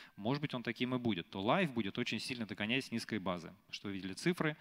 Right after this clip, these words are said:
нон-лайф как-то за счёт осаго, обязательных, э, страхования условий, он как-то рос. А вот с лайфом это же добровольно, это же человек вот сам должен прийти и сделать, да, это же не осаго, поэтому это очень сложно.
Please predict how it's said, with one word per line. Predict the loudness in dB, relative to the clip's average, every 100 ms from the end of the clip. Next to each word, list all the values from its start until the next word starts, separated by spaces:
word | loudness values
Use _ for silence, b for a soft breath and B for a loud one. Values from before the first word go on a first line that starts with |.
| B B
нон-лайф | -2 2 4 4 4
как-то | 0 0
за | -2
счёт | -2 0 0
осаго, | 2 2 4 2
обязательных, | -2 0 0 -2 -6 -8 -8 -10
э, | -10
страхования | -8 -10 -6 -4 -4 -6 -8 -10 B B B -10
условий, | -6 2 4 4 2 B B -2
он | 0
как-то | 0 0 2
рос. | 2 2 -2
А | -2
вот | -2 -2
с | -4 2
лайфом | 4 4 4 2 2
это | 2
же | 0
добровольно, | 0 2 4 4 4 2
это | -4 -4
же | -2
человек | 0 0
вот | 0
сам | 2 2
должен | 2 2 0
прийти | -2 -2 0
и | 0
сделать, | 2 4 4 2 -6
да, | 0 0 0
это | -4 -4
же | -2
не |
осаго, | -2 2 0 0
поэтому | 0 0 0 -2
это | 0
очень | 0 -2
сложно. | -4 -2 -2 -4